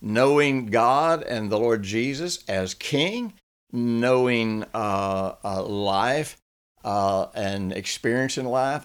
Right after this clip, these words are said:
as the realm of the king, the protection of the king, and the provision of the king as heaven here on earth. We are supposed to live in heaven here on earth, uh, and, uh,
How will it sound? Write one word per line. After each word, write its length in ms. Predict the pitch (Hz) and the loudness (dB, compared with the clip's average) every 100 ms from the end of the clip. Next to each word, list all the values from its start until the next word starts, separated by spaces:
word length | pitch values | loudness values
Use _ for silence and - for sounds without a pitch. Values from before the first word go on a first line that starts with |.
| - | -4
as 520 | 113 104 104 104 107 | 0 0 0 -4 -4
the 120 | 95 | -2
realm 540 | 92 87 98 127 147 147 151 | 0 2 2 4 2 2 2
of 160 | 139 | 2
the 80 | 147 | 0
king, 400 | 151 165 165 165 | -4 -6 -4 -6
the 80 | 113 | -8
protection 720 | - 87 - 131 - - 143 | -8 -12 -2 0 0 -6 -2
of 160 | 143 127 | -2 -4
the 100 | 143 | -8
king, 360 | - 143 147 | -8 -10 -10
and 80 | 131 | -6
the 80 | 135 | -6
provision 880 | - 135 120 113 156 240 151 107 95 | -2 -2 -2 2 2 2 -2 -4 -2
of 240 | 101 92 | -4 -4
the 80 | 92 | -6
king 460 | - 101 98 110 - - - - | -8 -8 -6 -8 -10 -20 -20 -10
as 340 | 98 110 110 98 | -2 0 0 -2
heaven 460 | 110 120 147 147 - | 2 2 0 -4 -8
here 300 | 104 117 120 | -2 0 2
on 160 | 139 | 0
earth. 160 | 143 104 | -2 0
We 240 | 110 156 | 2 2
are 100 | 202 | 2
supposed 480 | - 156 - 147 143 | -2 -6 -2 -4 -2
to 100 | 113 | -4
live 300 | 110 123 127 - | -2 -2 -4 -6
in 120 | 104 | -6
heaven 440 | 95 120 147 170 170 | -6 -2 -2 -2 -6
here 320 | 131 139 127 | -6 -4 -4
on 140 | 127 | -4
earth, 340 | 120 104 98 - - _ _ _ _ | -2 0 -2 -6 -20 _ _ _ _
uh, 520 | 120 110 107 107 110 - - - _ | 2 4 6 6 4 2 -14 -20 _
and, 200 | 120 117 - 73 - _ - | 0 0 -2 -8 -8 _ 0
uh, 380 | 113 104 101 | 2 2 0